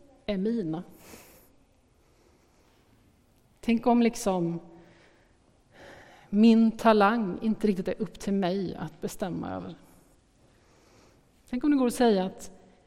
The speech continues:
min liksom begåvning bara är till låns.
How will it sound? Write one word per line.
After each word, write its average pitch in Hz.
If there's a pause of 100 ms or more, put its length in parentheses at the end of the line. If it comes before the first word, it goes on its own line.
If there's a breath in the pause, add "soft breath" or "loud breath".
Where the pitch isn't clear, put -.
(140)
min 226
liksom 185
begåvning 175 (340)
bara 240
är 202
till 190
låns. 202